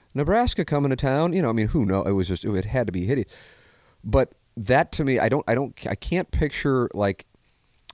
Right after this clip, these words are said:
the kind of interviews that I now do where they're like, people come in or over the phone, but more often than not in person, and we'll go into what is essentially a conversation.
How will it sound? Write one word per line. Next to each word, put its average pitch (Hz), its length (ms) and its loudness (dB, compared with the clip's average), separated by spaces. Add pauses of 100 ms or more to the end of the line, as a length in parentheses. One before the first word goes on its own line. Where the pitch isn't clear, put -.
(140)
the 101 320 0
kind 117 340 0
of 110 60 0
interviews 101 360 2
that 101 100 0
I 92 120 2
now 127 320 0
do 98 460 -2 (360)
where 98 220 -2
they're 92 160 0
like, 90 280 -2 (300)
people 107 260 -4
come 104 220 -4
in 113 480 -2 (680)
or 139 160 2
over 95 120 0
the 87 100 -2
phone, 85 280 -4
but 110 100 -6
more 117 200 -2
often 92 260 -6
than 87 160 -6
not 87 320 -6
in 92 160 -8
person, 101 540 -4 (880)
and 104 560 0 (500)
we'll 104 360 -2
go 101 280 4
into 98 340 0
what 98 140 0
is 85 80 -2
essentially 98 440 -2
a 87 40 -2
conversation. 107 760 -4